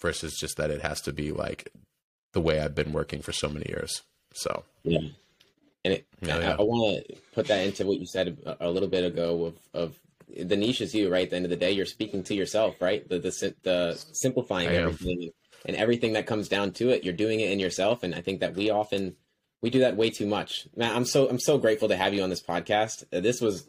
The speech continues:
Speaker 2: what my, this was so amazing. It was great to connect with you. For my audience that's trying to find you, where can they find you?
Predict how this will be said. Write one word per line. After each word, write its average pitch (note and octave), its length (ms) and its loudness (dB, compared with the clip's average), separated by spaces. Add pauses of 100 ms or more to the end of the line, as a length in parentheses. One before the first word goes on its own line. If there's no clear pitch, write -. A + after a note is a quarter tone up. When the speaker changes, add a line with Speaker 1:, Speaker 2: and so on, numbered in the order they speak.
Speaker 2:
what F#2+ 260 -2
my, F2+ 240 -2 (140)
this C3+ 180 2
was G#2 220 -2 (180)
so A2+ 220 2
amazing. F2 400 -2
It F2+ 60 0
was F#2 120 -2
great G2+ 220 2
to F#2 140 2
connect F2 300 -4
with G#2+ 140 0
you. C#3 260 2 (380)
For A2 60 -6
my A2+ 80 2
audience A#2+ 320 2
that's G#2+ 180 2
trying G2 160 0
to F#2 60 -2
find F2+ 260 0
you, F2+ 100 2
where G#2 120 0
can C#3 120 -2
they C3+ 80 0
find B2+ 260 -4
you? C2 140 -6